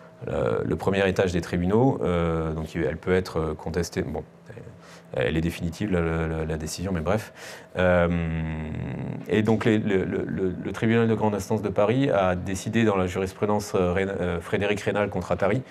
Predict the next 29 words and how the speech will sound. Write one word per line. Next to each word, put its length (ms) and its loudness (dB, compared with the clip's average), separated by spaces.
c'était 120 -8
en 100 4
deux 100 4
mille 140 4
seize, 360 4
que 140 4
justement 460 2
il 120 6
y 60 8
avait 140 4
une 80 0
protection 400 0
du 100 0
game 180 4
design, 280 0
en 120 4
plus 240 4
du 120 0
logiciel, 520 4
mais 120 2
qu'il 180 2
y 20 8
avait 140 4
aussi 240 2
une 60 4
protection 360 -2
du 120 0
game 140 0
design. 240 -6